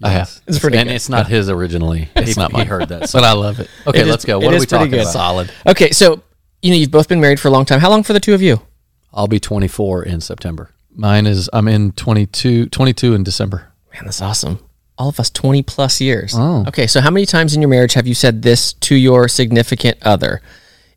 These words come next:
Speaker 2: "If you'll just tell me what to do, I'll do it."
Speaker 3: Oh my gosh.
Speaker 1: That's easy. From a,
Speaker 3: But
Speaker 1: from
Speaker 3: she wants me to intuitively know her well enough to where she doesn't have to tell me. See, that's the key.
Speaker 2: That is the
Speaker 1: Yeah.
Speaker 2: key.
Speaker 3: You have to know her
Speaker 1: And you
Speaker 3: and study.
Speaker 1: can.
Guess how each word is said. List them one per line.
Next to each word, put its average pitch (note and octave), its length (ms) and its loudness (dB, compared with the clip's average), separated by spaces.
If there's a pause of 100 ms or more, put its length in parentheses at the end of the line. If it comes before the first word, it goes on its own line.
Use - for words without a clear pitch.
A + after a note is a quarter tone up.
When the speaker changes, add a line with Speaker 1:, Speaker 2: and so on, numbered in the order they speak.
(120)
Speaker 2:
"If - 200 -4
you'll C#3+ 180 4
just - 500 -2
tell C3+ 300 0
me C#3+ 180 4
what B2+ 320 0
to C#3 140 0
do, A#2 480 4
I'll A2+ 160 2
do G#2+ 360 0
it." - 300 -10 (200)
Speaker 3:
Oh G2+ 180 -2
my E2 160 -6
gosh. E2 540 -20
Speaker 1:
That's A2+ 240 -2
easy. G2 400 -2 (340)
From A2+ 240 0
a, G2+ 60 2
Speaker 3:
But G#2+ 380 -8
Speaker 1:
from C3 60 2
Speaker 3:
she A#2+ 200 0
wants D3 260 -2
me C3 160 0
to A#2+ 180 0
intuitively F#2+ 1120 -4 (360)
know G2 380 0
her F#2+ 260 -4
well G#2 300 -2
enough E2+ 340 -6
to G2+ 120 -6
where F#2 140 -4
she - 160 -8
doesn't G2+ 380 -2
have F#2 260 -8
to - 80 -20
tell F#2 200 -6
me. E2 100 -6
See, - 200 -16
that's G2 240 -8
the A#2+ 100 -6
key. G#2 380 -4
Speaker 2:
That B2 180 -4
is A3 200 2
the D3 80 0
Speaker 1:
Yeah. A2+ 60 4
Speaker 2:
key. G#2 320 -2
Speaker 3:
You G#2 120 -2
have A2+ 180 0
to A2+ 80 -4
know G#2+ 320 2
her B2 140 0
Speaker 1:
And C3+ 160 4
you C#3+ 60 6
Speaker 3:
and B2+ 100 2
study. F3 160 2
Speaker 1:
can. F2+ 240 -2